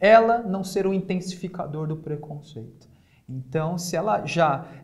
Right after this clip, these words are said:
entende que as pessoas não vá-, não vão aceitar, não vão acolher essa, as pessoas podem até recusar, criar resistências ao receber alguém com uma doença rara.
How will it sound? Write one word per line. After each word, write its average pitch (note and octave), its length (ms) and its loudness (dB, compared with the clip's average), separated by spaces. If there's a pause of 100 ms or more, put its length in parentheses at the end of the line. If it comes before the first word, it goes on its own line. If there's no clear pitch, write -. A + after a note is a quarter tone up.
(140)
entende F#3+ 480 0
que G3 80 -6
as G3 100 -6
pessoas E3 520 -4
não G#3+ 260 2
vá-, F#3 320 0
não F3+ 140 -2
vão E3 180 -2
aceitar, D3+ 720 -8
não F3 300 -4
vão D#3+ 600 -4
acolher D3+ 540 -2
essa, D3 320 -8
as G#3+ 80 4
pessoas C4+ 300 0
podem D4 380 6
até A#3 280 4
recusar, A3 960 2
criar G3 220 2
resistências F#3+ 720 -2
ao G3 100 -6
receber E3+ 460 -6
alguém D#3+ 200 -6
com E3 100 -12
uma D#3 100 -4
doença D3+ 360 -10
rara. C3 320 -8